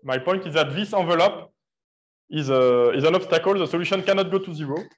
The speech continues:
So it means that it's very, very, uh, rare to find a particle far away out of this process, uh, compared to this one, because of this, uh, I mean, the shape are, are very, uh, very different.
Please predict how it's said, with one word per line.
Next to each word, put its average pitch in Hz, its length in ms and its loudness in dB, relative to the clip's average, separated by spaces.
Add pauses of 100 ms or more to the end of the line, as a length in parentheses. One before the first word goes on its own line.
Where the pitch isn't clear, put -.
(360)
So 139 100 -10
it 147 80 -10
means 190 160 -4
that 165 180 0
it's 143 120 -8
very, 226 320 2
very, 196 440 0
uh, 151 160 2
rare 170 300 4
to 180 100 -10
find 170 240 -4
a - 40 -6
particle 160 560 -6 (420)
far 151 260 0
away 156 340 0 (720)
out 151 260 0
of 139 140 -2
this 170 120 -8
process, 156 600 -4 (540)
uh, 123 200 0
compared 156 340 0
to 135 60 -10
this 127 200 -14
one, 98 200 -10 (180)
because 123 240 -10
of 110 140 -10
this, 113 240 -16
uh, 101 400 -14 (600)
I - 40 -10
mean, 113 100 -4
the 127 100 0
shape 175 320 0
are, 131 220 2
are 113 80 2
very, 120 360 -2
uh, 104 40 -4
very 107 280 -4
different. - 360 -14